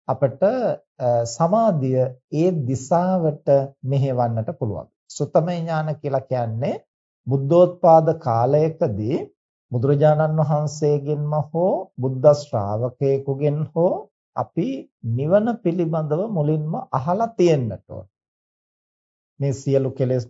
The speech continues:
අ, නසලා නිවන් අවබෝධ කරන්නට පුළුවන්. ඒ සඳහා එහිදී, අ, රාග,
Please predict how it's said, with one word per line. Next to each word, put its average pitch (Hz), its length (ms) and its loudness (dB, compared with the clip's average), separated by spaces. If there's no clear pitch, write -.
අ, 120 80 -2
නසලා 147 520 2
නිවන් 139 400 0
අවබෝධ 127 520 2
කරන්නට 110 500 -4
පුළුවන්. 156 420 2
ඒ 156 160 6
සඳහා 131 640 0
එහිදී, 143 520 0
අ, 135 140 -2
රාග, 131 400 4